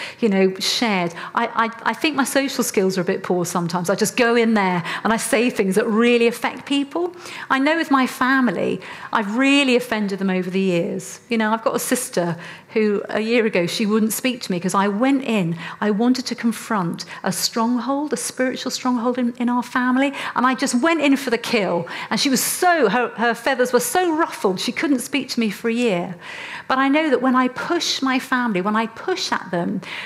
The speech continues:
with the realities of the kingdom, I'm pushing them in a place where they can encounter God. They get to sense and feel the spiritual conflict. And I want to push them into that place. You know, we've got all these,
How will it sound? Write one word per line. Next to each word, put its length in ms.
with 100
the 80
realities 540
of 80
the 220
kingdom, 520
I'm 240
pushing 220
them 120
in 120
a 40
place 420
where 200
they 160
can 180
encounter 540
God. 420
They 160
get 420
to 100
sense 540
and 160
feel 600
the 100
spiritual 540
conflict. 760
And 120
I 80
want 380
to 60
push 280
them 100
into 220
that 240
place. 520
You 80
know, 100
we've 280
got 120
all 220
these, 300